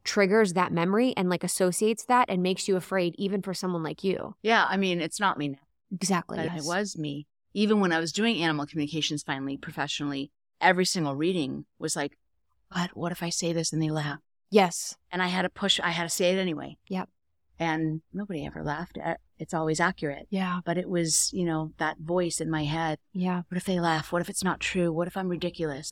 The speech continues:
Speaker 2: If you look at the animal kingdom, tribal cultures and Native American cultures,
Speaker 1: Yeah.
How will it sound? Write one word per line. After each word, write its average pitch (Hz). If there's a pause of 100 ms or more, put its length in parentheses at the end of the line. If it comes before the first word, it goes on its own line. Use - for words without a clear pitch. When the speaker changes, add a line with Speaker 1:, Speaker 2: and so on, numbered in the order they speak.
Speaker 2:
If 220
you 233
look 226
at 254
the -
animal 185
kingdom, 160 (400)
tribal 175
cultures 160
and 160
Native 160
American 151
cultures, 196
Speaker 1:
Yeah. 170